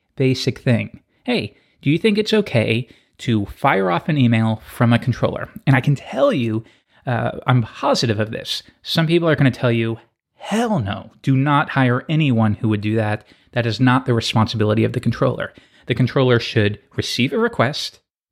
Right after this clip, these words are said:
delegate, and then return a response." And, and they will say that almost like it's law, like, like it's come down from above. This is the rule, and if you're sending an email, bud,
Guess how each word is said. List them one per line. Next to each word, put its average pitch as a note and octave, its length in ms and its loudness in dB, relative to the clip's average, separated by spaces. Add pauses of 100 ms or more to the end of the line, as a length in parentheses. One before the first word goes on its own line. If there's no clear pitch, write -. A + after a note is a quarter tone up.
(160)
delegate, A2 640 -2 (340)
and C3 140 4
then B2 140 4
return A#2+ 260 0
a A2+ 60 2
response." - 640 -6 (180)
And, - 180 2
and B2 120 2
they B2+ 100 4
will B2 100 0
say E3+ 340 -2
that D3+ 380 -4 (400)
almost C3+ 400 2
like A#2 200 0
it's A2+ 160 -4
law, A2+ 440 2
like, A2+ 160 -2
like A2+ 280 0
it's A#2+ 140 -2
come D#3+ 380 -2
down B2 340 2
from A#2 220 0
above. - 480 -8 (420)
This A#2+ 380 0
is A#3+ 160 -2
the G#3+ 80 0
rule, A#2 400 2
and C3 80 2
if C4 120 -4
you're G3+ 60 -4
sending G3+ 320 0
an B2+ 160 2
email, C#3 340 4
bud, A2 380 -2